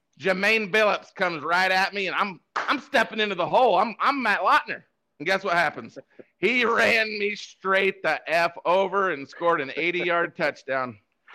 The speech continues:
And from that point, <laughs> from that point, my dreams of being a high, a college star were, uh, were shattered. And I realized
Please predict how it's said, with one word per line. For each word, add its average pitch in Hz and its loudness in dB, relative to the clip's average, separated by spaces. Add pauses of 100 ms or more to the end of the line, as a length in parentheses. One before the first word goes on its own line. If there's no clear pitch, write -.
(280)
And 170 -6
from 185 -4
that 214 0
point, 220 2 (440)
<laughs> - -18
from 247 4
that 262 2
point, 240 2 (420)
my 233 6
dreams 233 0
of 208 -4
being 214 0
a 196 2
high, 180 0
a 165 2
college 190 0 (460)
star 190 2
were, 156 0
uh, 131 0 (520)
were 147 -6
shattered. 180 -2 (300)
And 151 -4
I 170 2
realized 175 0